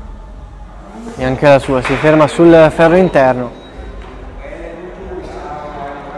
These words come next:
Chance per Mantarro, ora al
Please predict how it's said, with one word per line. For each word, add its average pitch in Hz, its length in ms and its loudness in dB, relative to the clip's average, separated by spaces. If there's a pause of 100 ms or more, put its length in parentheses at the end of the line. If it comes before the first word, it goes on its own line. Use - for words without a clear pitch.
(420)
Chance 127 480 -6
per 143 600 -2
Mantarro, 127 560 -8
ora 135 400 -12
al 139 480 -12